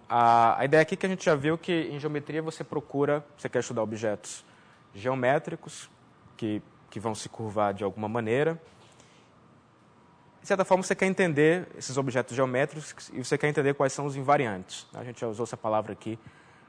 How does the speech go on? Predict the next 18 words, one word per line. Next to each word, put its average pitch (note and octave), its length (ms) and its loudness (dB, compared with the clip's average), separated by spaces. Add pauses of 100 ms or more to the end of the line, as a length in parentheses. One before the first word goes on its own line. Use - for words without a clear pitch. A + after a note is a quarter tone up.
(160)
mais A2+ 300 0
de B2+ 40 -8
uma A2+ 160 -4
vez, G#2 320 -4
quais A2 200 -6
são A#2 180 -6
os A2 100 -8
invariantes A#2 500 2
de A2+ 60 -12
um B2 60 -6
objeto G#2+ 400 -6
geométrico, G2+ 580 -8
ou - 60 -20
seja, G2+ 300 -8
quais A2 180 0
são B2+ 300 0 (580)
aquelas B2 320 2
propriedades B2+ 960 4